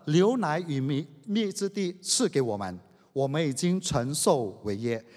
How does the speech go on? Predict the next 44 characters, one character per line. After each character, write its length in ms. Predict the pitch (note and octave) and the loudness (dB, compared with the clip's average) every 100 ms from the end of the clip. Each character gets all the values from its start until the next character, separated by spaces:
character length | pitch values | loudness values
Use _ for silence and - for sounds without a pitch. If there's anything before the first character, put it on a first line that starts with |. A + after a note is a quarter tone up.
| - | -18
上 320 | - C#4 C4 | -6 -2 0
帝 260 | B3 C4 G#3+ - - | 0 0 -2 -6 -2
的 100 | A3 | 0
眼 220 | E3+ D#3+ | 2 2
目 260 | B3 B3+ - | 2 0 0
眷 220 | C#4+ B3+ | 0 0
顾 160 | A#3+ A3 | 0 0
那 180 | G3+ | 0
地， 260 | G3 G#3 F#3+ - - | 2 0 0 -4 -6
使 200 | - F3 | -2 0
到 160 | B3+ B3 | 0 0
他 160 | B3+ | 2
们 260 | G#3+ G3+ A#3 - | 2 2 0 0
五 260 | F#3+ A3+ | 2 2
谷 280 | D4 F#3 C3+ | 2 2 2
丰 400 | C3 - A3 A3+ | 2 2 4 2
收， 460 | A3+ - A3+ A3 A#3+ - - - _ _ _ _ - | 2 6 6 6 -2 -8 -20 -20 _ _ _ _ -6
田 320 | - F#3 B3 | 2 4 4
地 220 | C#4+ C4+ | 0 0
和 180 | F#3+ E3 | 2 0
牲 300 | F3+ A#3+ B3+ | 4 4 2
畜 280 | - A#3+ G3+ - | 2 2 2 0
都 200 | - C4+ | 2 4
蒙 260 | B3+ D#3+ F#3 | 4 2 2
上 260 | A#3 C#4 A3+ | 2 2 2
帝 120 | A#3 | 2
的 100 | D#3 | 2
赐 240 | - G3 | 2 2
福， 400 | F3+ E3+ F3 - - - - | 4 2 2 -4 -20 -20 -10
他 220 | - A3 | -2 0
们 120 | F#3+ | 0
已 140 | D3+ | -2
经 240 | C#3+ G3 G3+ | -4 -2 -2
是 300 | A#3+ F#3+ E3 | 0 0 0
迦 340 | - C#4 C#4 | -2 0 2
南 240 | C4 D#3+ F3 | 2 0 0
地 180 | A3 | -2
的 360 | G3 D#3+ D3+ - | 2 2 2 -4
新 420 | - - A#3+ A#3+ A#3 | -2 2 4 4 2
主 240 | B2 G#2 | 0 -2
人 160 | G2 G2+ | -2 0
了。 180 | A2 - - _ _ _ _ - | -2 -4 -14 _ _ _ _ -2
因 200 | A#3 B3+ | 2 2
此， 320 | - C3+ G2 | 0 -4 -6